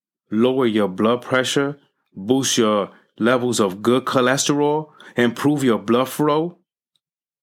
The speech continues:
keep your weight under control, and prevent bone loss that I heard can lead to osteoporosis.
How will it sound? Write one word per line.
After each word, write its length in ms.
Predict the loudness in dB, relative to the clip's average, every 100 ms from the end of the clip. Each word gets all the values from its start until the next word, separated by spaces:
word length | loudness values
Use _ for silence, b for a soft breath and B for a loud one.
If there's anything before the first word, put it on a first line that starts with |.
| _ _
keep 240 | 0 0 2
your 100 | 0
weight 300 | 2 0 0
under 240 | -2 -2
control, 720 | -2 -4 -2 -2 -2 -4 -10 _ _ _ _
and 320 | -2 -2 -2
prevent 540 | -2 -2 0 0 -2 -2
bone 300 | 0 0 0
loss 400 | -2 -4 -8 -14 _ _ _ _ _ _
that 160 | 0 2
I 160 | 2
heard 240 | 2 0 0
can 200 | -2 0
lead 200 | 0 -2
to 280 | 0 0 -2 B B B B 0
osteoporosis. 1700 | 0 0 -4 0 2 2 -2 -4 -2 0 0 0 -4 -6 -6 -8